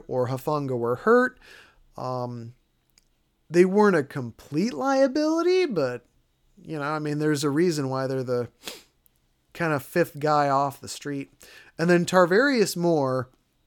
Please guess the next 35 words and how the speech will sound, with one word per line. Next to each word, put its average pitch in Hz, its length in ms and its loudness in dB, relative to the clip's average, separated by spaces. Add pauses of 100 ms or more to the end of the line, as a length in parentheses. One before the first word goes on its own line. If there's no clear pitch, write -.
(720)
Tarvarius 208 680 2
Moore, 170 540 2 (480)
uh, 135 160 -2
this 170 220 -4
was 240 120 -2
his 190 180 -4
fourth 196 340 0
season. 143 520 0
He 143 160 -4
ended 175 200 2
up, 160 240 2
I 139 60 -8
think 185 240 -4
it 185 80 2
was 156 160 0
his 135 180 -4
Achilles 147 600 -2
tear, 123 460 -4 (420)
uh, 120 300 -2 (600)
before 151 420 2
the 135 120 0
season 160 460 -2
started. 180 580 2 (300)
So - 160 -4
we 160 100 2
never 214 280 6
got 208 140 4
a 180 60 -2
chance 180 360 -2
to 160 80 -8
see 170 220 -2
him 143 120 -4
play 151 220 -2
this 160 220 -4
season. 170 440 -4